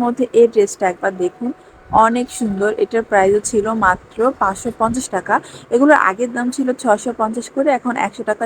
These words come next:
ডিসকাউন্টে তারা এই সুন্দর থ্রি পিসগুলো দিয়ে দিচ্ছে। খুবই সুন্দর থ্রি পিসগুলা। সুতি, সিল্ক, সব ধরনের কালেকশন পেয়ে যাবেন। একই ডিজাইনের অনেকগুলা করে কালার অপশনও পেয়ে যাবেন। যারা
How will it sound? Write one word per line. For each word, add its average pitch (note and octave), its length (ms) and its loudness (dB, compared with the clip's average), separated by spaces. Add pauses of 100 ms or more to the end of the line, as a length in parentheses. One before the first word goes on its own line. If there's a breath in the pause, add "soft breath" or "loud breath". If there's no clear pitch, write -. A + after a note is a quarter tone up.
ডিসকাউন্টে G3+ 520 -6 (100)
তারা F#3+ 200 0 (200)
এই F#3+ 80 6 (400 loud breath)
সুন্দর A#3 280 2
থ্রি A#3+ 160 -6
পিসগুলো G#3 400 2
দিয়ে A#3 200 0
দিচ্ছে। G3+ 220 -6 (120)
খুবই C4+ 240 -4 (100)
সুন্দর G#3 340 -2
থ্রি F#3+ 180 -4
পিসগুলা। F#3+ 380 2 (640)
সুতি, C#4 320 -10 (140)
সিল্ক, B3 260 -8 (120)
সব A#3 200 -4
ধরনের A#3+ 360 -12
কালেকশন G#3 400 -12
পেয়ে A#3+ 220 -6
যাবেন। G3+ 240 -10 (220)
একই C4+ 200 -16 (100)
ডিজাইনের G#3 440 -8 (140)
অনেকগুলা A3 500 -10
করে G#3+ 240 -10
কালার F#3+ 300 -8
অপশনও A3 380 -20
পেয়ে A3 260 -8
যাবেন। F#3+ 240 -14 (400 soft breath)
যারা A#3 160 -2